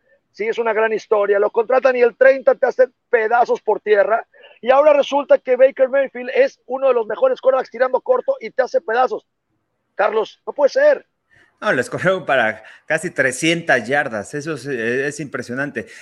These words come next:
Speaker 2: Hay que, y, y hay que explicarle a la gente cuál es la defensiva. A ver, tienes cuatro linieros defensivos, incluyendo a DeMarcus Lawrence, y
Speaker 1: Ujú.
Speaker 2: pones un quinto abajo, que es el rusher, que es Aldon
Speaker 1: Ajá.
Speaker 2: Smith. Son cinco
Speaker 1: Ajá.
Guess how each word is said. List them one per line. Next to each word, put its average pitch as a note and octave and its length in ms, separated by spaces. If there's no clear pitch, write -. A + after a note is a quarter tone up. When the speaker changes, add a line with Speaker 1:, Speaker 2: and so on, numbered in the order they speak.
Speaker 2:
Hay F#3 140
que, - 160
y, F3+ 280
y F#3+ 40
hay G#3+ 120
que A#3+ 80
explicarle G3+ 520
a F3 60
la D3 100
gente F#3+ 280
cuál F3+ 180
es F3 60
la D3 120
defensiva. A#2 580
A C3 100
ver, B2 280
tienes A3 580
cuatro G3 380
linieros E3 300
defensivos, D#3+ 840
incluyendo C3+ 560
a B2 80
DeMarcus B2 480
Lawrence, G#3 520
y F3 140
Speaker 1:
Ujú. - 100
Speaker 2:
pones G#3+ 320
un A3+ 180
quinto A3+ 600
abajo, F3 500
que E3+ 100
es E3 120
el D#3 80
rusher, C#3+ 560
que D#3 120
es D#3 120
Aldon E3 300
Speaker 1:
Ajá. C#3 180
Speaker 2:
Smith. D3+ 240
Son G#3+ 260
cinco G#3+ 440
Speaker 1:
Ajá. E3 100